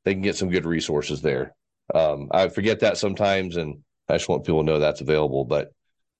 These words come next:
yeah, I just, I got drunk that night, and I'll tell you this, Ron, I started wearing contacts. And I don't know if you remember when contacts first came out.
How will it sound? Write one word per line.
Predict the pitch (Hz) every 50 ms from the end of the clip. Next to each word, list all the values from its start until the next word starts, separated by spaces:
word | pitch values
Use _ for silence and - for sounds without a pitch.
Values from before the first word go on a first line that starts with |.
| _ _ _ _
yeah, | 117 131 165 165 127
I | 92 - 127
just, | 120 139 135 - - -
I | - 107
got | 113 131 104 98
drunk | 101 113 120 127 127
that | 147 143 131
night, | 139 143 156 160 120 104
and | 110 110 101
I'll | 82 71 92 101
tell | - 135 127
you | 123 113
this, | 107 113 110 - -
Ron, | 104 98 95 92
I | 92 - - 87
started | - - 135 131 135 120
wearing | 113 110 104 90 85
contacts. | - 95 - - - - 87 73 71 - - - - - - - _ _ _ _ _ _ _ _ _ - -
And | - - 92 92 87 87 87 -
I | 104
don't | 131 127
know | 123 113
if | 104 - 113
you | 110 104
remember | 107 107 107 104
when | 98 87 85 87
contacts | 95 87 92 92 - 107 98 - - -
first | 110 107 104 -
came | - 113 117 117
out. | 110 110 - -